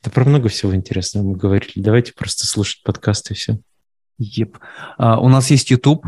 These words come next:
Speaker 2: Подпишись на YouTube. А, если выпуск понравился, скинь его себе в соцсети или кому-нибудь из друзей, кому, может быть, это интересно. У нас есть Telegram-канал, у нас есть Patreon. На Патреоне подкасты выходят раньше. У нас есть Boosty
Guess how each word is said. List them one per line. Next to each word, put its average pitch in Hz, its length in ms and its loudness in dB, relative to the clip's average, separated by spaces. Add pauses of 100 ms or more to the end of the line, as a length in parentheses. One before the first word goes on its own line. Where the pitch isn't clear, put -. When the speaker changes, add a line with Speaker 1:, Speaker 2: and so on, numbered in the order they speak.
Speaker 2:
Подпишись 127 480 0
на 123 100 6
YouTube. 131 360 2 (180)
А, 107 500 2
если 113 280 2
выпуск 117 300 2
понравился, 127 560 2
скинь - 280 4
его 107 220 4
себе 110 300 0
в - 60 -8
соцсети 113 520 -2
или 107 180 0
кому-нибудь 107 480 0
из 101 80 -4
друзей, 107 320 2
кому, 107 280 2
может 107 240 -2
быть, 107 160 -6
это 104 160 -6
интересно. 104 580 -2 (200)
У 104 60 0
нас 107 180 2
есть - 160 -4
Telegram-канал, 107 720 2
у 123 60 0
нас 104 220 0
есть - 200 -6
Patreon. 113 360 2
На 131 100 4
Патреоне 113 380 2
подкасты 110 400 -2
выходят 110 340 0
раньше. 110 360 0
У 110 60 0
нас 104 220 0
есть 95 200 -4
Boosty 113 600 2